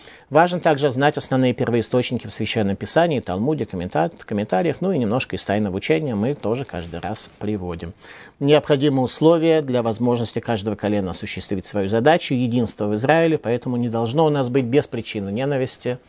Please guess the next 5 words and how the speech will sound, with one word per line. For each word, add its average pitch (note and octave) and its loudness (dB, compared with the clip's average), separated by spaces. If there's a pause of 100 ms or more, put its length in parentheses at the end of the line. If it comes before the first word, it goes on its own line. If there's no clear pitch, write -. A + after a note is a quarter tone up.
(640)
и D#3 -4
об F#2 -4
этом B2+ 0
мы, G#2 0 (100)
э, G2+ -6